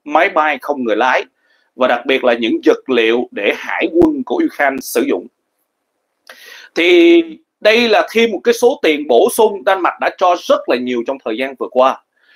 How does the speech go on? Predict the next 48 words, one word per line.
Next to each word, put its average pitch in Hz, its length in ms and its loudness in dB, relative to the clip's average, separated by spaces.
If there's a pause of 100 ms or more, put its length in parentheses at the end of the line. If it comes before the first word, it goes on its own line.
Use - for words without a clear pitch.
(140)
Có 202 180 4
thể 180 100 0
Đan 175 180 2
Mạch 147 200 -2
là 123 60 -2
một 120 200 -4
quốc 214 240 -2
gia 156 220 0
rất - 200 -6
là 135 80 0
nhỏ, 110 500 -2
trong 170 140 0
Nguyên 165 180 0
nhắc 185 200 0
là 127 40 -2
Đan 135 200 0
Mạch 120 200 -2
chỉ - 100 -12
có 170 80 -4
sáu 185 380 0
triệu - 220 -8
dân. 127 180 0 (680)
Sáu 165 360 0
triệu 107 140 -6
dân. 107 240 0 (440)
Một 139 160 0
cái 233 100 4
quốc 247 220 2
gia 180 240 2
không 175 320 -4
có 208 120 2
mạnh 139 320 -6
về 127 140 -4
khí 220 180 -8
tài 113 240 0
quân 135 140 -6
sự, 95 260 -4 (680)
hoàn 127 280 0
toàn 110 240 2
không 123 160 -10
có 151 120 0
mạnh, 107 300 -2 (220)
họ - 220 0
cũng 165 100 2
không 156 280 -2
chú 208 220 -4
tâm. 131 220 0 (680)
À, 101 440 0